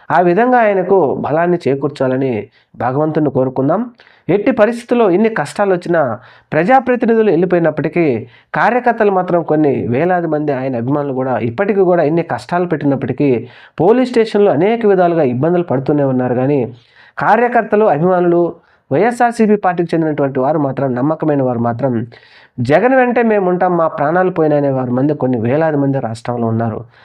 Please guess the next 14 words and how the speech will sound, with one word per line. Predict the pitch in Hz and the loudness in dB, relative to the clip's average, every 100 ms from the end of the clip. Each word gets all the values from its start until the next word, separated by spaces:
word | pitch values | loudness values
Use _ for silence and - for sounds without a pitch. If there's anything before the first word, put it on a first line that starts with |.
| - _ | -20 _
అయితే | 147 208 | -4 -2
కొంతమంది | 202 143 170 190 196 254 226 127 - _ _ _ _ | -2 -2 0 0 2 2 0 0 -6 _ _ _ _
ప్రజాప్రతినిధులు | - 175 247 254 240 226 220 208 139 107 - | -2 2 2 2 0 0 0 2 0 -2 -2
అధికారం | 156 196 214 208 | 0 0 0 0
కోసం | 202 185 185 151 110 - _ _ _ - | -2 -2 -2 -4 -6 -12 _ _ _ -4
జగన్మోహన్ | 139 208 202 196 | -2 0 0 0
రెడ్డి | 175 | 2
దగ్గరికి | 170 156 135 | 2 0 0
వచ్చి | 120 127 190 220 - - - 147 | 0 0 0 0 -4 -18 -8 -2
అధికారం | 196 254 262 254 | 0 4 4 2
పోయిన | 254 202 254 | 0 0 0
తర్వాత | 247 226 214 208 | 0 0 2 2
వెళ్ళిపోయే | 151 175 175 156 | 2 2 2 2
వాళ్ళు | 143 143 135 107 | 2 2 0 -2